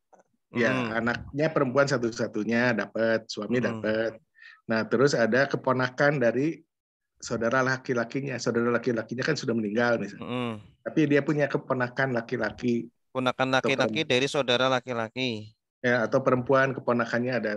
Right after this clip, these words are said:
Speaker 1: laki-laki, ada perempuan
Speaker 2: Kalau perempuan
Speaker 1: itu.
Speaker 2: enggak?
Speaker 1: Perempuan enggak.
Speaker 2: Kalau sod-, kalau apa namanya itu, s-, eh,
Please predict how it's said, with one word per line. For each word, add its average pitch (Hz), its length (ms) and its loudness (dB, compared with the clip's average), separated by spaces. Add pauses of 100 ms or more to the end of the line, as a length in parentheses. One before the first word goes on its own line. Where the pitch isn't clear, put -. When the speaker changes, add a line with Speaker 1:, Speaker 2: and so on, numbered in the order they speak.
Speaker 1:
laki-laki, 110 400 -4
ada 107 240 -2
perempuan 110 160 -2
Speaker 2:
Kalau 147 160 6
perempuan 165 400 4
Speaker 1:
itu. - 80 0
Speaker 2:
enggak? 113 160 4 (800)
Speaker 1:
Perempuan 120 320 4
enggak. 143 160 8
Speaker 2:
Kalau 143 260 6 (140)
sod-, 143 400 -6 (160)
kalau 143 400 4 (320)
apa 135 400 -2
namanya 147 480 -4
itu, 165 240 -8
s-, - 400 0
eh, 131 500 2